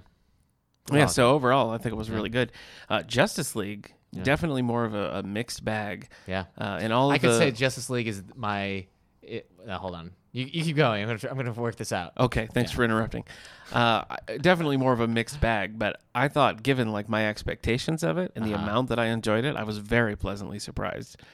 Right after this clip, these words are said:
Speaker 2: Huh.
Speaker 1: There's a lot to like in that movie, and
Speaker 2: A
Speaker 1: some of
Speaker 2: lot.
Speaker 1: I do, I do think so. Yeah.
Speaker 2: Okay.
Speaker 1: There's a lot to like in the movie. I think there are some of cinema's worst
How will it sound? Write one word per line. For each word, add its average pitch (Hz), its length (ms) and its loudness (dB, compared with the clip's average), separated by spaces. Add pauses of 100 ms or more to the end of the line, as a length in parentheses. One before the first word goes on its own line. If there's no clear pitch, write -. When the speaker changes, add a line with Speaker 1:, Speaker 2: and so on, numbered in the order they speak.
Speaker 2:
Huh. 87 140 -8
Speaker 1:
There's 123 200 4
a 123 60 2
lot 113 280 2
to 110 100 -2
like 98 200 0
in - 80 -10
that 69 160 -6
movie, 69 280 -6 (500)
and 151 200 4
Speaker 2:
A - 20 0
Speaker 1:
some 120 220 2
of 165 60 10
Speaker 2:
lot. 127 240 8 (140)
Speaker 1:
I 120 140 4
do, 190 200 0
I 123 120 6
do 185 160 2
think 240 200 0
so. 101 200 4
Yeah. 117 300 2
Speaker 2:
Okay. 135 280 -2
Speaker 1:
There's 127 180 2
a 104 40 2
lot 120 220 4
to 135 80 -2
like 143 220 0
in 123 80 2
the 117 60 4
movie. 110 340 4
I - 100 -4
think 123 200 -2
there 107 260 2
are 107 80 -2
some 120 300 4
of 110 100 0
cinema's 113 440 0
worst 107 560 -6